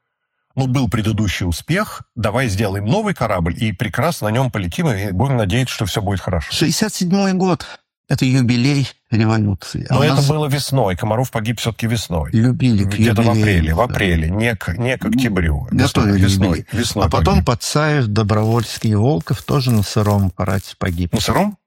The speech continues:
Speaker 2: Да. Ну,
Speaker 1: Мгм.
Speaker 2: потому что у них клапан, который должен был уже при посадке, они уже были в атмосфере, должен был открываться, чтобы выровнять давление забортное и внутреннее,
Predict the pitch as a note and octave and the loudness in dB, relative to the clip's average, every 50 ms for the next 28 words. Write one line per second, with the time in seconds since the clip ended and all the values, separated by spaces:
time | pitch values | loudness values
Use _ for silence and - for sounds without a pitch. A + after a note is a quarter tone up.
0 | _ _ - G#2+ G#2 G#2 F#2+ G2 - _ - D3+ E3 E3 C3 C3 D#3+ D#3 D#3+ - | _ _ -2 0 0 0 0 -2 -4 _ 0 0 2 2 2 2 2 0 0 0
1 | - - D3 F3 - D3 C#3 D3+ D3 C3+ - - _ _ _ _ _ _ _ - | 0 -2 -2 -2 0 0 2 2 2 0 -2 -6 _ _ _ _ _ _ _ 0
2 | D#3+ G3 G#3+ - - B2+ A2+ - A2+ G#2 B2 B2+ C3 B2+ A#2+ B2 B2 B2+ G#2 - | 0 0 0 0 0 0 0 0 0 0 2 2 2 2 2 2 2 2 2 2
3 | A#2+ A#2 A2 A#2 A2+ - - - C3+ A#2 C#3 G#2+ - B2 G2+ - A2 G#2+ - - | 2 2 2 0 -2 -2 -2 0 0 0 0 0 -2 -2 -2 -2 -2 -2 -2 -2
4 | G3 G#3+ G#3 D#3 - - - G#2+ G#2+ A2+ A#2+ A#2 G2+ G2+ G2+ G2+ A2 G#2+ G#2 G#2 | 0 0 0 -2 -4 -4 -2 0 2 2 2 2 0 0 0 0 0 2 2 0
5 | G2+ - - G#2 G#2 - - - - F3+ G#3 E3 B2 G2+ - - - - - - | 0 2 0 0 0 -2 -4 -2 0 0 2 0 0 -2 -4 -10 -20 -20 -12 -4
6 | - B2+ C3 C#3 F#2+ A#2+ A#2 G#2+ B2 A#2+ - B2+ A#2+ - - - B2+ B2+ B2 B2 | 0 0 0 2 2 2 2 2 2 2 0 -2 -4 -2 -2 0 0 2 2 0
7 | A2+ - - - G#2+ - - - G#2+ G2 A2 A2 G#2+ A#2 B2 B2+ A2+ A2 G2+ G#2+ | -2 -2 -4 -4 -4 -2 -2 -2 0 2 0 0 2 2 2 2 2 2 2 2
8 | G#2 G2 F#2 G2+ A#2 A#2+ C#3+ E3 G#3 G#3 F#3 C3+ A2+ G2+ F#2 A2+ A2 G#2 G#2 G#2+ | 0 0 0 0 0 0 0 0 2 2 2 2 2 2 2 0 0 2 2 0
9 | G2+ - - - G2+ G2 G2 G2 A#2 F3+ G#3+ - - B2 G#2+ G#2 F#2+ - | 0 0 -2 -2 0 0 0 2 2 2 2 0 0 0 0 0 0 -4